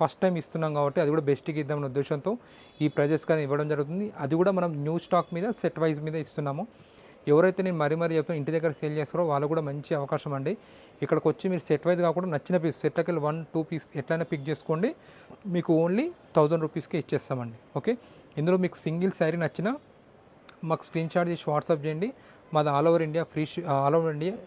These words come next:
షిప్పింగ్ అనేది ఉందండి. ఓకే, మీ ఇచ్చిన, మీ ఏదైతే మా స్క్రీన్ పైన మా నెంబర్ ఉందో, స్క్రోల్ అవుతుందో, నైన్ త్రిబుల్ జీరో త్రీ ఎయిట్ త్రీ నైన్ ఫోర్ టూకి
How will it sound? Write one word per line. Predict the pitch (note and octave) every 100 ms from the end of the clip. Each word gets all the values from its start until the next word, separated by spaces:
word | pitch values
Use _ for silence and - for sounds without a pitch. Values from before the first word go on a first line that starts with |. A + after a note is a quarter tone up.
| -
షిప్పింగ్ | D3+ C3+ E3
అనేది | D#3 D3+
ఉందండి. | C#3 D3 C#3 F#3+ A#3+ - - - -
ఓకే, | C#3 G#3
మీ | F3 E3
ఇచ్చిన, | D3+ - G3 G3 -
మీ | D#3+ D#3 D3+ D3 -
ఏదైతే | D#3 F3+ F#3+
మా | E3
స్క్రీన్ | C#3+ E3 D#3+
పైన | F3 E3+
మా | D#3+
నెంబర్ | D3 D#3
ఉందో, | D#3+ D3+ D#3+
స్క్రోల్ | - D#3
అవుతుందో, | D#3 D3+ E3
నైన్ | F3 C#3+ D#3+
త్రిబుల్ | D#3 D3+ D#3
జీరో | D#3 E3+
త్రీ | E3+ D3
ఎయిట్ | D3+ D3+
త్రీ | - D3
నైన్ | D#3 F#3+ - -
ఫోర్ | D3+
టూకి | D3+ D#3 G3